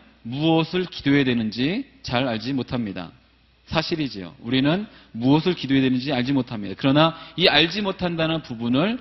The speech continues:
그는 이렇게 말합니다. "하나님은 모든 것을 알고 계십니다."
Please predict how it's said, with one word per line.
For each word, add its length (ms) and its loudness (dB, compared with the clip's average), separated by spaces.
그는 220 0
이렇게 640 0
말합니다. 520 -4
"하나님은 480 2
모든 320 2
것을 540 2
알고 280 2
계십니다." 560 -8